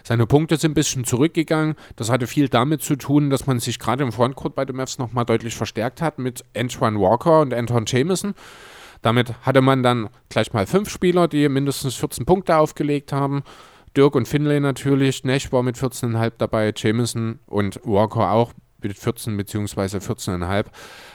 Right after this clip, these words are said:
Äh, dazu hat Nash eben ein bisschen mehr assiste-, assistiert, hat acht Komma acht Assists aufgelegt und wurde eben am Ende der Saison Free Agent. Jo, und da gab's ja ein bisschen hin und her.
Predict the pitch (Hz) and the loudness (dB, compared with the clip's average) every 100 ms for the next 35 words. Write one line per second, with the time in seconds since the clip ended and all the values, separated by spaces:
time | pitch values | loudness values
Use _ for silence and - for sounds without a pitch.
0 | - 98 95 92 92 101 113 98 - 107 | -4 2 4 4 2 -2 2 2 2 -4
1 | - 104 110 95 95 - 151 143 123 98 | -2 -8 -8 -12 -10 -10 -6 -4 -4 -4
2 | 202 - 190 180 - 120 131 - 156 151 | -6 -4 -4 -4 -6 -8 -8 -6 -2 -2
3 | 147 123 127 - 127 120 123 123 131 135 | -4 -6 -8 -8 -6 -6 -8 -10 -10 -14
4 | - - 123 - 120 127 127 - - - | -14 -12 -12 -10 -8 -6 -8 -14 -20 -20
5 | - _ 107 151 190 - _ 104 131 170 | -20 _ 2 2 0 -14 _ -4 -2 -2
6 | 143 160 185 165 107 120 143 113 123 143 | -2 -2 -2 -2 -2 -2 -2 -4 -4 -4
7 | 190 - 185 143 - 82 - - _ _ | -4 -4 -4 -6 -8 -12 -14 -20 _ _
8 | _ _ _ _ _ _ _ _ _ _ | _ _ _ _ _ _ _ _ _ _
9 | _ _ _ _ _ _ _ _ _ _ | _ _ _ _ _ _ _ _ _ _
10 | _ 120 120 95 - 107 110 107 139 - | _ -4 -4 -4 -8 -6 -4 -2 -2 0
11 | 156 147 - 151 143 143 127 120 143 196 | 0 -2 0 2 4 2 0 0 0 0